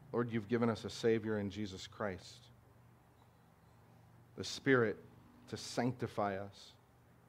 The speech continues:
to convict us, to encourage us. You've given us your church to walk alongside of us,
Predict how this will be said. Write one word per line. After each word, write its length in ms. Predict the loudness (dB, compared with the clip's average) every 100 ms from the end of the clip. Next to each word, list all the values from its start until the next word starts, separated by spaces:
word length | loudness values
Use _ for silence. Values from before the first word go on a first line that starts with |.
| -20 -20 -12
to 100 | -12
convict 560 | -4 -4 0 0 0 -4
us, 400 | -6 -6 -18 -20 -20 -20 -20 -20 -20 -20 -8
to 140 | -2
encourage 540 | -2 -2 0 0 0 -6
us. 360 | -8 -12 -20 -20 _ _ _ -20 -20 _ _ -20 -20 _ _ _ -20 -20 -10
You've 140 | -2
given 200 | 2 4
us 180 | 2 2
your 120 | -4
church 640 | -4 0 2 2 -2 -10 -4
to 80 |
walk 280 | 2 2 2
alongside 640 | 0 0 -2 -4 0 2 2
of 100 | -2
us, 180 | -6